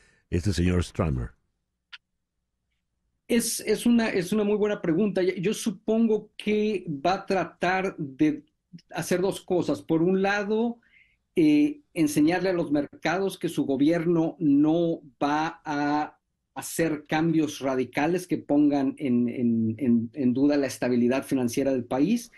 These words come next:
Speaker 1: Ujú.
Speaker 2: Y por el otro lado, darle a los ciudadanos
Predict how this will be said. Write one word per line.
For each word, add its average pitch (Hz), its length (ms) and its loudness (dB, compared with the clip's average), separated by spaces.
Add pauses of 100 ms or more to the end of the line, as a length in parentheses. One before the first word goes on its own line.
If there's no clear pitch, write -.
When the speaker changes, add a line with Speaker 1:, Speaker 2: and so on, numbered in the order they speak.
(120)
Speaker 1:
Ujú. 92 220 0
Speaker 2:
Y 190 100 4
por 190 180 2
el 202 140 2
otro 240 240 0
lado, 220 520 0
darle 202 460 -2
a 196 40 0
los 175 200 -2
ciudadanos 175 840 -2